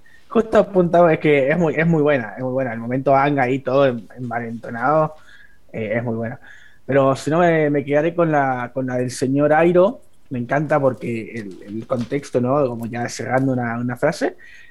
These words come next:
donde dice: eh, ay, eh, Qué extraño que no estés, eh, intentando eh, capturar al avatar y le hace como una carita como diciendo,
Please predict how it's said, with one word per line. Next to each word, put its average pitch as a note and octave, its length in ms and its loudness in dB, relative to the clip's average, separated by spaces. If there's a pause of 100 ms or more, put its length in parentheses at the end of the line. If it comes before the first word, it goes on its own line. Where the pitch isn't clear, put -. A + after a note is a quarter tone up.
donde B2+ 220 0
dice: B2+ 680 0 (340)
eh, F#2 380 -10 (1400)
ay, B2+ 180 -2 (420)
eh, B2 420 -2 (160)
Qué E3+ 100 0
extraño F#3+ 480 2
que D#3+ 140 2
no D#3+ 80 2
estés, F3 500 0
eh, C#3 160 0
intentando C#3+ 1080 0 (520)
eh, B2+ 160 -4
capturar C#3 440 0
al D3 160 2
avatar C#3 600 2
y C#3 100 -4
le D3 80 2
hace D3+ 220 -4
como C#3+ 160 0
una D#3 180 -2
carita D#3+ 380 2
como C#3+ 240 0
diciendo, C3+ 920 0